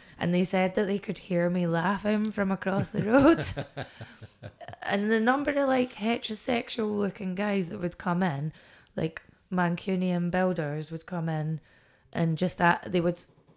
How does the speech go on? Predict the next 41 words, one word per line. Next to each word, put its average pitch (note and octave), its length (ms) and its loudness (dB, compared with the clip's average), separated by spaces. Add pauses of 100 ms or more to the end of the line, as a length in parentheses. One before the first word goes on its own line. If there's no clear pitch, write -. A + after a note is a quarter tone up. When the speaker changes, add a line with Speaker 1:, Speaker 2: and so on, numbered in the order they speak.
Speaker 1:
quickly G#3+ 540 0
look G3 240 0
at - 80 -2
the F3 100 -2
straight - 380 -4
porn D#3 340 0
and D#3 180 -4
then D#3+ 200 -2
make E3+ 220 -4
a E3 60 -4
beeline F#3+ 680 0
for, F3+ 160 -4
like, D#3+ 360 -4
Brazilian E3+ 920 0
<laughs> - 60 -20
tranny F#3+ 520 -4
porn. G3 280 -2
Speaker 2:
Really? A3 400 -4 (340)
Speaker 1:
Yeah, D#3+ 380 -2
it E3+ 100 -8
was - 320 -12 (400)
mad. E3 340 -6 (400)
Speaker 2:
You B2+ 80 -10
said C3+ 240 -4
in A2 140 -4
your, G2+ 360 -4
um, G2 300 -6 (460)
set - 300 -10 (140)
last F#2 260 -10
week, F#2+ 320 -10 (380)
"Oh, C#3+ 160 -8
this C#3+ 200 -12
must A#2+ 180 -14
be - 80 -16
loads D#3+ 340 -10
of E3+ 60 -10
stuff - 280 -12
for - 200 -14
your E3+ 220 -8
comedy G3 360 -8
material." G#2+ 840 -6